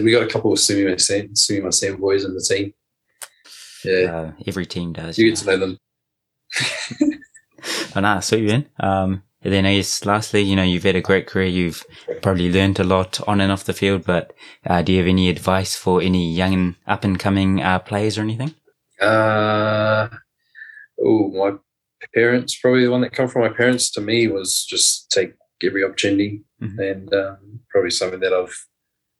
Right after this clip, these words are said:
Speaker 1: tried to live by. Um, you're probably only gonna get,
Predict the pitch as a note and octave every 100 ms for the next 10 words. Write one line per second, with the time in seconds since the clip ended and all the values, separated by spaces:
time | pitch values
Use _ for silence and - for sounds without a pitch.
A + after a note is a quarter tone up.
0 | - - G2+ G#2 - F#2+ G2+ G2+ F#2 G2
1 | A#2+ - _ _ _ _ - - - F#2+
2 | F#2 F2+ _ _ - - G#2+ F#2+ F#2 F2+
3 | F2+ F#2+ F2+